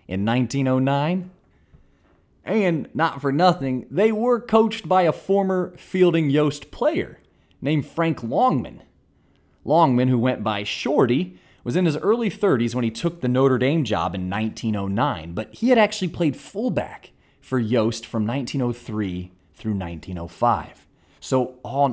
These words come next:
all of those point-a-minute teams. So heading into the November sixth, nineteen oh nine game, both teams boasted an identical four and zero record. But at halftime of the game,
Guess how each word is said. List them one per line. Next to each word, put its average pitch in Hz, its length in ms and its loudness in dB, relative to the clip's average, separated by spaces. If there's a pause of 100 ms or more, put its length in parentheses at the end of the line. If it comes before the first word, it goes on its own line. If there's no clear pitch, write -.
all 147 260 2
of 107 120 -2
those 92 420 -6 (320)
point-a-minute 104 840 -4 (340)
teams. - 560 -8 (1120)
So 123 180 2
heading 202 300 2
into 175 160 4
the 120 100 4
November 117 400 2
sixth, - 640 -6
nineteen 120 480 -4
oh 113 100 2
nine 107 460 -2
game, 85 480 -8 (160)
both 139 400 -2
teams 110 320 -2
boasted 92 560 -2
an 87 100 -8
identical 85 840 -8 (360)
four 107 460 -2
and 101 140 -2
zero 85 580 -6 (260)
record. 104 480 -8 (1600)
But 131 420 0
at 98 140 -12
halftime 139 580 -6
of 80 120 -10
the 80 80 -14
game, 73 340 -16